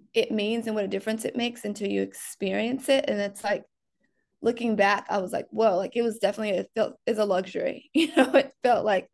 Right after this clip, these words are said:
definitely a luxury just to be able to, like, be yourself and, like, make certain jokes and just, like, be completely comfortable, like,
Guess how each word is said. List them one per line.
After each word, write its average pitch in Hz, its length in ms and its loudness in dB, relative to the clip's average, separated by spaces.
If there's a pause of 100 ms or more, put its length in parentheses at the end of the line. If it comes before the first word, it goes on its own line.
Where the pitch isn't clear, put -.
definitely 208 360 -2
a 196 60 -2
luxury 196 380 0
just - 200 -10
to 220 80 -4
be 202 160 2
able 202 160 0
to, - 140 -6
like, 185 160 -2 (840)
be 226 120 -2
yourself 262 640 2
and, 220 100 -2
like, 196 240 -6 (320)
make 214 240 0
certain 240 300 -2
jokes 262 400 2
and 226 100 -2
just, 208 160 -6
like, 208 200 2
be 226 160 -4
completely 214 480 0
comfortable, 233 600 -2
like, 196 220 0